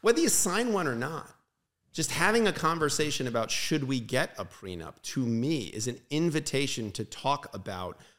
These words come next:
imagine an us that's in conflict. What, what will you do? What will I do? What will you need? What will I need? Like, what are the basic things we're gonna need? What will the rules of engagement be? And are we gonna trust them to be written by the New York State Legislature?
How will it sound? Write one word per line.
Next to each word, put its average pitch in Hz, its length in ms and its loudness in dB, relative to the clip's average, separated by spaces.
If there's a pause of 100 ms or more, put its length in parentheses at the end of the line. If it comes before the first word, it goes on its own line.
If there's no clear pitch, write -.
(160)
imagine 175 640 2
an 143 240 -2 (140)
us - 480 0 (220)
that's 120 240 -4
in 170 160 0
conflict. - 680 -4 (840)
What, 147 300 0
what 160 300 0
will 180 180 4
you 185 240 -2
do? 120 220 -4
What 110 240 -6
will 156 160 0
I 156 220 -2
do? 127 180 -4
What 120 240 -4
will 160 180 -2
you 160 200 -2
need? 156 440 0
What 113 220 -8
will 147 220 -4
I 165 160 -4
need? 113 500 -2 (300)
Like, 117 120 -2
what 135 220 6
are 214 80 6
the 185 120 0
basic 139 640 0
things 165 500 -4
we're 127 60 -8
gonna 120 160 -2
need? 156 140 -2
What 151 200 -4
will 185 80 2
the 180 100 -2
rules 156 380 -4
of 160 100 -4
engagement 131 760 -4
be? - 280 -20 (640)
And 156 120 6
are 147 120 8
we 156 100 6
gonna 156 180 4
trust 147 300 0
them 147 120 0
to 143 60 0
be 131 120 0
written 139 220 0
by 131 120 4
the 123 100 -2
New 127 80 0
York 127 180 -2
State 120 240 -2
Legislature? 131 800 -4